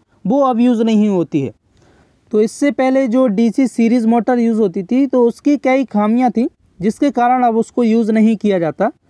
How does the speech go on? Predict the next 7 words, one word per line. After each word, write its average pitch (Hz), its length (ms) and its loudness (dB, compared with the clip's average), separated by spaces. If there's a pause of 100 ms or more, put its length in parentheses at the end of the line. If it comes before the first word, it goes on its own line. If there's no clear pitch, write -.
(440)
तो 202 260 2
अगर 220 260 0
बात 269 240 -2
करें 262 240 -2
तो 262 120 2
उसका 262 280 0
जो 262 340 2